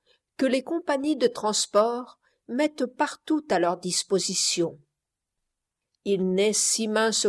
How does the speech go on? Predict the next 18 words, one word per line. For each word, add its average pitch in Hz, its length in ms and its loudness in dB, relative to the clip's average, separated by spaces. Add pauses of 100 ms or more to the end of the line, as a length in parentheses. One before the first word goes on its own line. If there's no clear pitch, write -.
cours 196 260 2
d'eau, 208 380 2 (300)
si - 340 0
petit 240 380 2
lac, 208 500 0 (220)
si - 400 0
infime 208 540 0
golfe, 233 540 2 (360)
qui 302 120 2
ne 311 120 -2
soit 320 260 0
sillonné 254 680 2
chaque 277 440 0
jour 240 560 -2 (280)
d'élégants 233 580 2
bateaux 175 500 -2
à 170 60 2
vapeur. - 840 -6